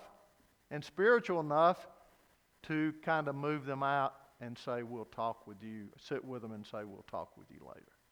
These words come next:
after service." I was at a church when I was growing up. And I did not know what I, what was going on, but I've shared with you before.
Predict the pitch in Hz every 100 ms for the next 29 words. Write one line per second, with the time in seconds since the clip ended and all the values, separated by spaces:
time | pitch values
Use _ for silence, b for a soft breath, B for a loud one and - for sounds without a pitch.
0 | _ _ _ _ _ _ - 80 - -
1 | - - _ - _ _ _ _ _ _
2 | _ _ _ _ _ _ _ _ _ _
3 | _ _ _ _ _ _ _ _ - 165
4 | 180 165 165 131 - - - _ _ 147
5 | - - 175 135 - - - - - 143
6 | 135 143 139 147 147 147 135 143 139 -
7 | 131 214 269 196 175 - - 165 180 165
8 | 165 151 139 123 - - 180 160 143 165
9 | 143 139 175 151 120 127 165 190 - 185
10 | 170 117 123 175 120 - 120 98